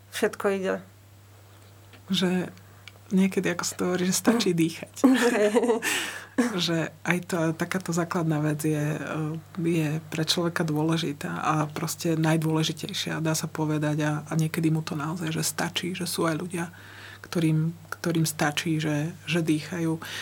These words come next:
Speaker 2: V, ty nebudeš mať možnosť sa teda, e, nejako poďakovať tomu človeku, ktorý, e, alebo ro-, jeho rodine, teda, ktorá, ktorá sa takto rozhodla a ktorá, ktorá tie pľúca darovala. Ale, e,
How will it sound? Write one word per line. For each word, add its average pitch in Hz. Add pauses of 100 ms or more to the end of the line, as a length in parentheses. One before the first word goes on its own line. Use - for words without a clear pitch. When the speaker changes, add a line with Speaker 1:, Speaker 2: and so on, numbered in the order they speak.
(220)
Speaker 2:
V, 165 (500)
ty 196
nebudeš 190
mať 156
možnosť 160
sa 160
teda, 160
e, 156 (640)
nejako 170
poďakovať 160 (220)
tomu 160
človeku, 156
ktorý, 160
e, -
alebo 156
ro-, 160
jeho 160
rodine, 165
teda, 185
ktorá, 170
ktorá 175
sa -
takto 165
rozhodla 156
a 151
ktorá, 175 (640)
ktorá 190
tie 185
pľúca 170
darovala. 170 (500)
Ale, 170 (320)
e, 160